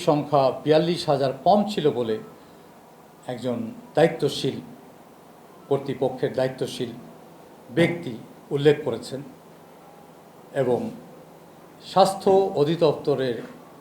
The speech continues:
তথ্য মতে এটা অসত্য, এই রিপোর্টটি এসেছে। আমি অত্যন্ত কষ্ট পেয়েছি, দুঃখ পেয়েছি। গতকালকে এই পত্রিকাতে একই বিষয়ে তুলনা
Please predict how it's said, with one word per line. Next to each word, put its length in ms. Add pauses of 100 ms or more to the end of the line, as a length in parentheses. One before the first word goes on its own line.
(840)
তথ্য 200 (160)
মতে 200 (100)
এটা 160 (280)
অসত্য, 340 (920)
এই 100 (120)
রিপোর্টটি 400
এসেছে। 300 (760)
আমি 180
অত্যন্ত 240 (120)
কষ্ট 180 (100)
পেয়েছি, 240 (100)
দুঃখ 140 (120)
পেয়েছি। 280 (1200)
গতকালকে 560 (1200)
এই 140
পত্রিকাতে 540 (1160)
একই 180 (100)
বিষয়ে 300 (340)
তুলনা 300